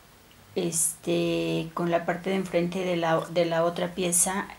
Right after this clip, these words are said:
y van a quedar por la parte del centro. Aquí es donde vamos a empezar nuestro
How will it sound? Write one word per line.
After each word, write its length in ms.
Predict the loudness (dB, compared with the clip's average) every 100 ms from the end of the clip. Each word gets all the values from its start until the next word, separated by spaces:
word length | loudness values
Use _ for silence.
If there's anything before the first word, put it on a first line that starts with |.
| -12
y 120 | -6 2
van 180 | 4
a 140 | 4 0
quedar 260 | 0 -2
por 140 | -2 0
la 160 | 0
parte 280 | 2 0 2
del 160 | 0 0
centro. 420 | 0 0 -4 -10 -14 -20 -20 -20 -20 -20 -20 -20 -20 -20 -20 -10
Aquí 680 | -4 -4 -2 4 10 10 10 -2 -20 -20 -12 2
es 440 | 4 6 4 2 2
donde 300 | 4 6 6
vamos 360 | 6 6 4
a 40 | 0
empezar 500 | 0 2 6 6 4
nuestro 680 | 2 2 2 2 4 4 4